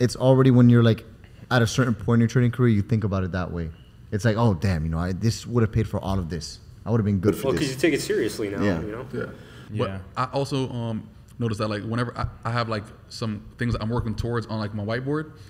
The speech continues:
Speaker 3: I trade a lot better because now, um, if I'm up, like, let's say, like, a hundred thousand dollars, right? I'm not trying to aim for one fifty now, but I'm, I'm, I'm like, "You know what? A hundred K could, could,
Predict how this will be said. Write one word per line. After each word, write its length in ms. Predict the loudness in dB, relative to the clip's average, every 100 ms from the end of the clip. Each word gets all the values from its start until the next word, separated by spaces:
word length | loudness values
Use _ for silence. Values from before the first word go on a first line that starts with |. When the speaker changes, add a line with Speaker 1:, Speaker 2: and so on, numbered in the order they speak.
| -16 -10
Speaker 3:
I 60 |
trade 180 | -6 -6
a 40 | -6
lot 160 | -4
better 180 | -4 -4
because 200 | -8 -6
now, 360 | -4 -2 -4 -8 -14 -20 -16 -10
um, 240 | -8 -8
if 100 | -8 -8
I'm 100 | -4
up, 140 | -6 -4
like, 160 | -6 -8 -14 -20 -20 -8 -6 -6 -8 -20 -20 -20 -20 -16
let's 180 | -12 -10
say, 60 | -8
like, 100 | -10 -12 -16 -4
a 20 |
hundred 160 | -2
thousand 200 | 0 -2
dollars, 420 | -4 -6 -12 -14 -14 -10
right? 240 | -2 -2 -2 -2
I'm 100 | -2
not 100 | 0
trying 140 | -2
to 60 | 0
aim 100 | -2
for 100 | 0
one 160 | -2 -2
fifty 260 | -4 -6
now, 140 | -6 -6
but 120 | -4
I'm, 80 | -4
I'm, 160 | -4 -10 -14 -16 -10
I'm 80 | -6
like, 60 |
"You 60 | -6
know 100 | -4
what? 200 | -6 -8 -10 -12 -12 -20 -20 -20 -20 -20 -20 -20 -2 -2
A 40 | 0
hundred 220 | -4 -4
K 100 | -6
could, 280 | -8 -10 -16
could, 140 | -18